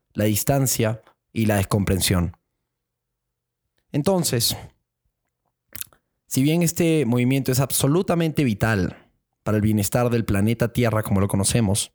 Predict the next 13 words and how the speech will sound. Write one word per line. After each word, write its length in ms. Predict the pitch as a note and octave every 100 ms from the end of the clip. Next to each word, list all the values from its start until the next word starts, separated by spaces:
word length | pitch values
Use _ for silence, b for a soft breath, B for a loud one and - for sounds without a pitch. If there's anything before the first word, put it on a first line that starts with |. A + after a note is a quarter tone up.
| _ B B B B B B _ _ _ _ -
sí 480 | - F#3 A3 - _ _ _ _ _ _
hay 160 | B2 B2
que 100 | D3+
reconocer 800 | C#3 A#2 A2 - E3 B2+ - _ _ _
el 120 | A2+ A#2+
hecho 240 | B2+ C#3
de 80 | B2+
que 100 | A#2
el 240 | G2+ E2
covid 640 | - D3+ D3 A3 C4+ D4 - _ _ _
sigue 360 | - - B2+ B2+
siendo 300 | - C3 B2+
real. 560 | B2 B2 C#3 F2+ -